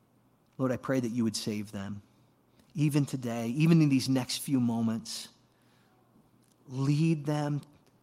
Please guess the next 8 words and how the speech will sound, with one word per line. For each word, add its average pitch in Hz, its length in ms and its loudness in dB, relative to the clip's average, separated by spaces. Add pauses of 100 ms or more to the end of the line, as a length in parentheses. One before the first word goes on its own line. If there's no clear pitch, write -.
(680)
in 120 80 -4
the 127 80 0
way 139 320 2
you 147 180 2
led 135 400 0
David 120 480 -2 (840)
to - 100 -20
confess - 680 -6